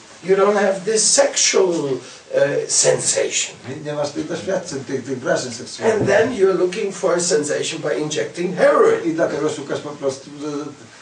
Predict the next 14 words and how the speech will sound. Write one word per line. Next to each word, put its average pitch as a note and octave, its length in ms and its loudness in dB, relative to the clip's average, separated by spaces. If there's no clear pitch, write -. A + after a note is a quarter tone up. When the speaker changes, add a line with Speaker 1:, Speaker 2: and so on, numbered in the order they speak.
Speaker 2:
e, C3 60 -6
za - 60 -8
tymi C#3+ 120 -10
wrażeniami C#3 640 -2
poprzez, D3 460 -6
e, D3+ 40 -4
wstrzykiwanie C#3 540 2
sobie - 220 -2
heroiny. F3+ 440 2
Speaker 1:
Uh, - 60 -12
he - 60 -2
was - 180 -4
top - 280 0
psychologist - 880 -4